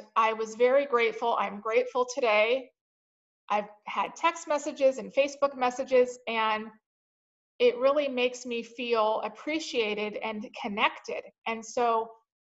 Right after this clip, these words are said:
back to the over communication and helping others and reaching out to others, you have no idea where somebody is,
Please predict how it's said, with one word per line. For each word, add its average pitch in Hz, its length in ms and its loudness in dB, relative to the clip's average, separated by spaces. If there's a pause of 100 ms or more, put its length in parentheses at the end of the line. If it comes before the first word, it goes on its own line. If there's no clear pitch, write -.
(420)
back 226 460 2
to 311 120 -4
the 294 160 -2
over 247 280 4
communication 247 840 -2
and 202 120 -4
helping 254 480 0
others 226 440 2
and 196 160 -8
reaching 254 360 -6
out 233 240 2
to - 160 -4
others, 214 380 -2 (400)
you 294 140 -6
have 254 200 0
no 247 200 4
idea 247 760 2 (640)
where 226 340 2
somebody 254 560 0
is, 202 380 -2